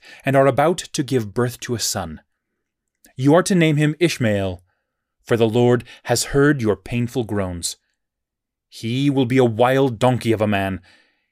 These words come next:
He will be hostile to everyone, and everyone will be hostile to him. He will live away from his brothers."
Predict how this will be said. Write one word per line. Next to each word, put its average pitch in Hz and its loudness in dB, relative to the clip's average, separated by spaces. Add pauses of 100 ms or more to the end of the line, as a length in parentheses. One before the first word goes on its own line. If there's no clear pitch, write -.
He 113 -6
will 117 2
be 104 -4
hostile 120 0
to 113 0
everyone, 98 0 (240)
and 123 -2
everyone 202 0
will 147 -2
be 117 -4
hostile 131 -2
to 120 -10
him. 98 -8 (680)
He 113 -4
will 110 0
live 120 0
away 147 2
from 123 -4
his 127 -4
brothers." 117 -6